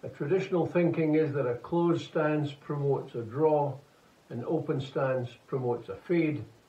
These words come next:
and, and so on. What I've got here is a classic example of a player who is making adjustments to his stance almost without realizing it,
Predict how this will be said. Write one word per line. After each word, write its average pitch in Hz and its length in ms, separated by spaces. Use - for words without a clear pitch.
and, 117 320
and 120 220
so 190 260
on. 90 160
What 175 240
I've 240 120
got 214 260
here 180 320
is 143 140
a 135 80
classic 170 420
example 139 640
of 120 140
a 117 60
player 147 420
who 139 240
is 135 420
making 160 680
adjustments 147 760
to 151 200
his 135 280
stance 120 500
almost 202 600
without 170 440
realizing 127 680
it, 120 220